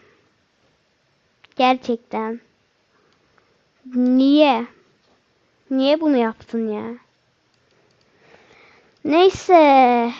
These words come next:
Neyse, neyse, neyse. Shop'ta bir teklif, teklif falan. Benim elmasıma yetecek kadar yok.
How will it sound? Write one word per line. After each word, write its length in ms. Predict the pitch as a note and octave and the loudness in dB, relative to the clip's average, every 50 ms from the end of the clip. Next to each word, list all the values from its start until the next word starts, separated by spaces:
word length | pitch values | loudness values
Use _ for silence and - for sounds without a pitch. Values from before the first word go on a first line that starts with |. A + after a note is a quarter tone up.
| - - - | -12 -8 -4
Neyse, 300 | D4 D#4 D#4 D4+ D4 C#4+ | -2 0 0 0 0 -2
neyse, 360 | C#4 C#4 C#4 C4+ D4 D4 D4 | 0 0 -2 -2 -2 -2 -2
neyse. 440 | C#4+ C#4+ C#4 B3+ B3+ B3 A#3 A#3+ A#3+ - - - - - - - - - - - - _ _ - - _ _ _ _ _ _ _ _ _ _ _ _ _ _ _ _ _ _ _ _ _ _ _ _ _ _ _ | 0 -2 -2 -4 -4 -6 -6 -6 -8 -10 -14 -14 -14 -16 -16 -16 -18 -20 -20 -20 -20 _ _ -20 -20 _ _ _ _ _ _ _ _ _ _ _ _ _ _ _ _ _ _ _ _ _ _ _ _ _ _ _
Shop'ta 920 | - - - - - - F4 F4+ F#4 F4+ _ _ - D4 C#4+ D#4 F4 F#4+ - _ _ _ _ _ _ _ _ _ _ _ _ _ _ _ _ _ _ _ _ _ - | -20 -20 -20 -16 -10 -6 -4 -4 -4 -6 _ _ -2 2 2 4 4 2 0 _ _ _ _ _ _ _ _ _ _ _ _ _ _ _ _ _ _ _ _ _ -14
bir 120 | C4+ C#4 C#4+ | -10 -10 -8
teklif, 840 | - - E4 D4+ D4+ - - - _ - D4+ C#4+ D4 D4+ D#4+ E4 - - - _ _ | -4 0 0 0 0 -2 -8 -20 _ -10 -8 -4 -4 -4 -4 -4 -8 -16 -20 _ _
teklif 420 | - D4 C4+ C4 _ - C#4 C#4 | -8 -8 -8 -8 _ -10 -10 -10
falan. 500 | - - C#4 C4+ B3+ B3+ B3+ C#4 D4+ D#4 - _ _ _ _ _ _ _ _ _ _ _ _ _ _ _ _ _ _ _ _ _ _ _ - D4+ | -8 -8 -8 -6 -6 -6 -6 -6 -8 -10 -12 _ _ _ _ _ _ _ _ _ _ _ _ _ _ _ _ _ _ _ _ _ _ _ -4 -2
Benim 200 | D4 D#4 D#4+ E4 | -2 0 0 0
elmasıma 520 | D#4+ D#4+ D#4+ D#4 D#4 D#4 - E4 D#4+ D#4+ | 0 0 0 -2 -2 -4 -4 -6 -6 -4
yetecek 460 | D#4 D#4 D#4 D#4 - E4 D#4 D#4 - | -4 -6 -6 -6 -6 -6 -6 -6 -4
kadar 400 | - C#4+ C#4 C#4+ D#4 D#4+ E4+ E4+ F4 E4+ E4+ E4+ E4+ E4 E4 D#4+ E4 | -4 -4 -2 0 0 0 0 0 -2 -4 -4 -4 -6 -6 -4 -4 -4
yok. 440 | E4 D4 - - - - - - | -4 -6 -6 -8 -14 -20 -20 -20